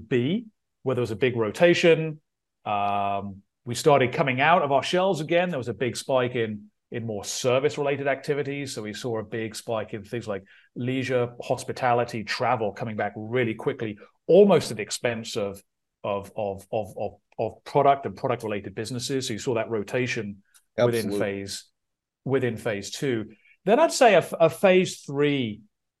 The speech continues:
Speaker 1: crept in, which was late twenty twenty-two, so somewhere around mid this year. So this coincided with a spike in inflation, uh, a rise in interest rates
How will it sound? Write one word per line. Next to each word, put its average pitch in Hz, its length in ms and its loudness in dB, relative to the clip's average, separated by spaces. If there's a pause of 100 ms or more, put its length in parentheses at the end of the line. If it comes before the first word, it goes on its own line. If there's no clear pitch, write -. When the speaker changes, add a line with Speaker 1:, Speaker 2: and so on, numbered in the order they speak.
(280)
Speaker 1:
crept 117 380 0
in, 90 260 -4
which 139 240 0
was 135 340 0
late 170 460 2 (100)
twenty 139 380 -4
twenty-two, 104 960 -4 (920)
so 160 120 0
somewhere 214 580 6
around 110 540 -2 (260)
mid 120 400 -2
this 104 300 -8
year. 92 340 -10
So 143 180 -4
this 175 200 0
coincided 127 800 0
with 110 340 -2 (340)
a 113 80 -8
spike 131 400 2
in 147 60 -2
inflation, 135 680 -2 (1300)
uh, 104 320 0
a 120 80 -2
rise 123 400 4
in 139 80 -4
interest 127 480 -4
rates 104 560 -6